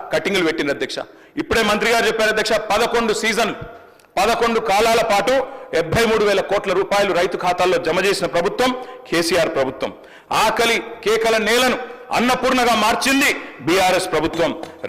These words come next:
రైతు విలువ పెరిగింది, రైతు భూముల విలువ పెరిగింది,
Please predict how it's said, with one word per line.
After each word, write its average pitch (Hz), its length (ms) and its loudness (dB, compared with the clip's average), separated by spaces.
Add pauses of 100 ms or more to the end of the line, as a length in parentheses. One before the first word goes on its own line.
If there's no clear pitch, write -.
రైతు 220 280 0
విలువ 226 260 2
పెరిగింది, 220 340 0 (480)
రైతు 226 220 0 (100)
భూముల 240 320 2
విలువ 233 200 2
పెరిగింది, 214 380 2